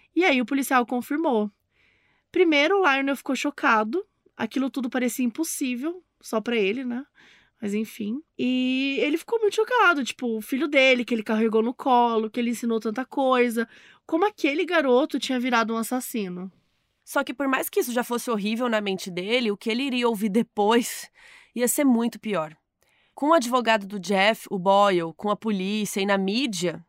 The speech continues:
Speaker 2: ele descobriu que o filho dele tinha matado várias pessoas, desmembrado, guardado pedaços e possivelmente até tinha comido algumas vítimas. O Lionel olhava ao redor da casa, das coisas, ele ficava pensando,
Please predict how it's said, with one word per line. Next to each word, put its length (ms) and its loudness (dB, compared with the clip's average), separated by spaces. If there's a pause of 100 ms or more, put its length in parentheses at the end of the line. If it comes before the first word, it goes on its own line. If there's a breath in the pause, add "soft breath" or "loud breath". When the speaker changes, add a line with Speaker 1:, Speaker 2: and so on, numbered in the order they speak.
(160)
Speaker 2:
ele 200 0
descobriu 480 -4
que 60 -10
o 40 -8
filho 240 -6
dele 340 -4
tinha 220 -6
matado 440 2
várias 540 4
pessoas, 720 -8 (320 soft breath)
desmembrado, 920 0
guardado 580 2
pedaços 640 -2
e 80 -8
possivelmente 720 -2
até 240 -4
tinha 200 -10
comido 520 -4
algumas 400 -6
vítimas. 560 -14 (760 soft breath)
O 100 2
Lionel 300 4
olhava 260 4
ao 60 6
redor 240 2
da 120 2
casa, 520 4
das 240 -2
coisas, 380 2
ele 120 0
ficava 280 -2
pensando, 800 -2